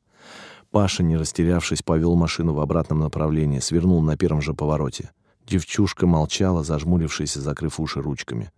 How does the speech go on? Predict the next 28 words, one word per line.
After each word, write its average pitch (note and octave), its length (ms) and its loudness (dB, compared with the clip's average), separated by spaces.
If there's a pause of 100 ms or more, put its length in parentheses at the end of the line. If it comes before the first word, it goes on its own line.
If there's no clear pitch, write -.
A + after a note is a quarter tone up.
(240)
Я D#2+ 160 0
услышал D#2 400 -4
хлопок. C#2+ 500 -6 (680)
В D#2 120 -2
нас D2+ 200 2
стреляли. D2+ 580 0 (260)
Видимо, F#2 300 4
сегодня F2 420 2
день F#2+ 200 4
такой, C#2+ 300 0
одним C#2 180 -4
словом, D2+ 520 -2
не F2 120 4
наш. D2+ 340 0 (840)
Вообще-то F#2+ 480 4
вся - 220 4
эта F2+ 200 4
жизнь F2 300 4
не D#2 100 2
наша. E2 440 0 (160)
Какая A2 300 2
может D#2+ 240 4
быть D#2+ 200 0
стрельба? E2+ 560 2 (180)
Здесь F2 260 0
же E2+ 160 -2
дети, G2 440 4
блин! F2 560 4